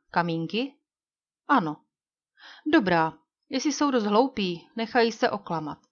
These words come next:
Těch dvacet kroků musíme ale zdolat blesku rychle. Toho, co je k nám obrácen zády, srazím okamžitě k zemi. A ty se pak postaráš o druhého a já o třetího." "Ale bez nejmenšího hluku,"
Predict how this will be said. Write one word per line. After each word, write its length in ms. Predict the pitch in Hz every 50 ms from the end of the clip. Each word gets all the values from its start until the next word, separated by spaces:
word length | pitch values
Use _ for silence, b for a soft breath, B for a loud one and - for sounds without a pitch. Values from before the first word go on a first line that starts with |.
| _ _ _ _ _ _ _ _ _ _ _ _ _ _ _ _ -
Těch 160 | 196 185 190
dvacet 360 | - 220 220 220 - 233 -
kroků 400 | - 220 240 247 247 - 170 165
musíme 420 | 170 170 - - - 185 180 180
ale 240 | - - 175 170 165
zdolat 340 | 165 160 165 175 165 165 160
blesku 380 | 160 190 202 - - - 165 165
rychle. 340 | 165 - - - - - - _ _ _ _ _ _ _ _ _ _ _ -
Toho, 380 | - 170 165 160 160 175 190
co 160 | - - - 208
je 80 | 196
k 60 | 196
nám 140 | 202 202 202
obrácen 560 | 202 202 196 214 220 220 226 226 - 226 214
zády, 420 | 175 175 170 160 160 160 170 180 185 b b b b b b b
srazím 420 | - - 208 220 226 254 269 247
okamžitě 500 | - 214 - 233 226 233 233 233 - 233
k 60 | 214 214
zemi. 320 | 185 185 165 151 143 - _ _ _ _ _ _ _ _ _ _ _ _ _ -
A 60 | 175
ty 120 | - 196
se 160 | 190 - 277
pak 200 | 269 - 247 247
postaráš 480 | - 220 214 - - 233 196 160 160 -
o 80 | - 165
druhého 600 | 160 202 220 233 254 247 247 247 262 277 302 302 - _ _ -
a 100 | - 208
já 180 | 226 226 233 -
o 100 | - 196
třetího." 560 | 202 - 185 160 - - - 151 - 107 104 - _ _ _ _ _ _ _ _ _ _ _ _ _ _ _ -
"Ale 440 | - 156 160 160 156 156 147 156 160 160
bez 240 | 156 151 147 147
nejmenšího 880 | - 175 165 165 165 160 156 156 165 160 - - - 175 165 156 165 151
hluku," 540 | 147 170 185 226 226 - - - - -